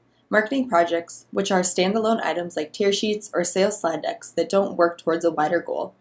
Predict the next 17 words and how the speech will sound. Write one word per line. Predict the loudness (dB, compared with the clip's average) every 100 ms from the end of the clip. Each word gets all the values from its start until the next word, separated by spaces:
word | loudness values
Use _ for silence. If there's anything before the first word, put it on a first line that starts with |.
| _ _ _ -20 -20 -20 _ -4
A |
marketing | 0 0 0 -2
campaign, | 0 0 0 -4 -6 -4
which | -4 -2
is | -2
a | 0
series | 2 2 2
of | 0
marketing | 0 0 -2 -4
projects | -2 -4 -2 -6 -2
that | 0
all | 2 2 4
work | 2 0
towards | -2 -2 -4
the | -6
same | -4 -4
goal, | -6 -8 -10